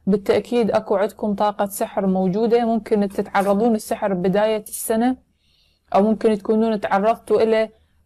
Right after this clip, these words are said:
بنهاية السنة اللي فاتت. فأشوف إنه لازم ترقون نفسكم، آه، لازم تسوون استشفاء، لأنه حتى وضعكم الصحي ما دا أشوف ذاك الوضع الزين، يعني. فأموركم شوية راح تبلش ببداية السنة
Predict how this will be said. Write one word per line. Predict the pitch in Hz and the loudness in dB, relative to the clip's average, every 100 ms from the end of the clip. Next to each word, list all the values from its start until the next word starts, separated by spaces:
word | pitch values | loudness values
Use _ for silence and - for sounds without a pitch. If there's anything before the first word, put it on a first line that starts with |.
| - | -6
بنهاية | 180 180 196 202 220 226 214 196 | -4 0 2 2 2 2 0 -2
السنة | 185 214 202 | -2 0 0
اللي | 190 | 0
فاتت. | - 220 220 233 226 | 2 2 4 2 0
فأشوف | - 208 208 202 - 196 233 208 220 | -2 0 2 2 -2 -2 0 0 -2
إنه | 208 202 | -2 2
لازم | 226 233 214 202 | 4 4 0 -2
ترقون | 208 196 220 208 | -4 0 0 0
نفسكم، | 202 196 208 - 247 247 247 _ _ _ _ _ _ _ - | -2 -4 -6 0 2 2 -2 _ _ _ _ _ _ _ -2
آه، | 196 196 | 0 4
لازم | 214 226 220 220 | 4 4 4 2
تسوون | 208 - 208 220 220 | 0 0 2 2 2
استشفاء، | 196 - - 202 - 220 196 | -2 -6 -6 -4 2 2 4
لأنه | 190 202 202 | 2 2 0
حتى | 220 220 | -2 0
وضعكم | 214 202 214 202 214 | 0 2 0 0 -2
الصحي | 208 233 214 226 | -2 -4 -2 0
ما | 208 185 - 196 | 0 -2 -2 -2
دا | 202 202 | 2 0
أشوف | 196 208 196 | 0 -2 -2
ذاك | 190 196 196 | 0 0 -2
الوضع | 190 190 185 165 | 0 2 2 0
الزين، | 180 180 202 185 | -2 0 0 0
يعني. | 180 170 175 | -4 -8 -8
فأموركم | 180 202 196 - _ _ - 202 226 214 220 214 | -2 0 0 -8 _ _ -2 2 2 2 0 -2
شوية | 202 214 220 214 | 0 2 4 4
راح | 202 202 | 2 -2
تبلش | 196 190 208 202 196 | -2 0 0 0 -2
ببداية | 180 185 202 196 202 | -2 0 2 0 -6
السنة | - 220 214 214 - | -6 -2 -2 -4 -10